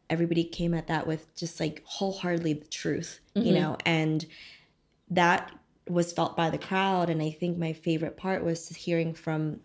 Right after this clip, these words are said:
Speaker 1: the crowd and the, at the end of the, the event was, you know, that made me feel so much better because I was going through this and that. And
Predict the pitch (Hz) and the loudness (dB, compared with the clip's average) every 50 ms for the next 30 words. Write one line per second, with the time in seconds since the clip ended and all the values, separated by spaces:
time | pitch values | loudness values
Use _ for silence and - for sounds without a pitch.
0 | _ _ _ - 170 165 - - 175 170 175 175 175 170 160 160 160 156 - - | _ _ _ -8 -8 -8 -4 -2 0 2 2 2 2 2 0 0 -2 -4 -6 -6
1 | - 170 170 - 165 - - 165 160 160 160 160 156 156 156 160 160 151 151 151 | -6 -6 -4 -4 -6 -4 -2 -2 0 0 0 -2 -4 -6 -6 -4 -2 -2 -2 -2
2 | 151 165 - - 165 160 165 156 160 202 226 226 208 - - 160 151 151 151 151 | -4 -6 -8 -8 -6 -4 -4 -2 0 0 0 0 0 -2 -4 -2 -2 -2 -2 -4
3 | - - - - - - _ _ - 185 175 160 143 143 151 147 - - 160 143 | -10 -18 -20 -20 -20 -20 _ _ 0 2 2 4 2 2 -2 -4 -2 -2 0 2
4 | 147 147 151 - - 160 156 156 160 160 156 156 156 - 160 156 151 - 165 156 | 2 2 0 -2 -2 -2 -2 -2 -2 -2 -4 -6 -6 -6 -8 -6 -6 -6 -6 -6
5 | 151 151 - - - 208 208 202 196 185 175 185 175 165 - 175 160 - - 156 | -6 -6 -8 -4 -2 0 2 2 4 2 2 2 -2 -4 -4 -8 -6 -2 -2 -2
6 | 156 165 165 160 - 165 156 151 151 147 147 - 151 151 151 147 147 147 - 165 | 0 -2 -2 -2 -2 -2 0 0 -2 -4 -4 -2 -2 0 0 0 -2 -2 0 0
7 | 165 165 165 - 151 151 151 165 165 165 160 156 151 147 - 151 151 151 151 | 0 0 0 -2 -4 -2 0 2 2 2 2 0 -2 -4 -4 -4 -4 -4 -6